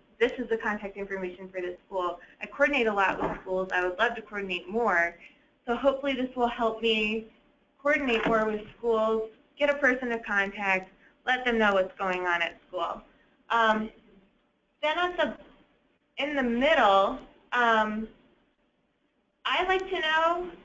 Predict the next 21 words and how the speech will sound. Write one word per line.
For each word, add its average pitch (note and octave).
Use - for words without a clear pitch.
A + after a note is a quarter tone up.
the C4
challenges A3+
that A3
the A3
parents G#3
might B3
be B3
facing C#4
with C#4+
that, C#4
with D4+
that C4+
child. B3
Uh, A#3
sorry A3
if A3
I A3
call A3
them G#3+
a G3+
student. G#3